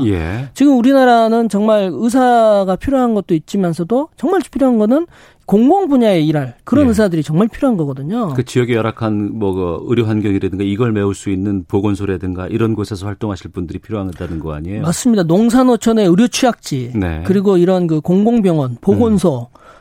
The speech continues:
Speaker 2: 또 저같이 이렇게 시청이나 이런 그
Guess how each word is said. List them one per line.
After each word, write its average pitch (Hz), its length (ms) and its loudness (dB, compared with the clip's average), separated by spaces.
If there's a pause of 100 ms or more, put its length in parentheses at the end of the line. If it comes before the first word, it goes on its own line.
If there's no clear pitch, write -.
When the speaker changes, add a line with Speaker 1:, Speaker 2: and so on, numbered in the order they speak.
(120)
Speaker 2:
또 226 160 2
저같이 190 380 0
이렇게 165 200 -2
시청이나 196 880 0 (200)
이런 165 400 0
그 151 280 -4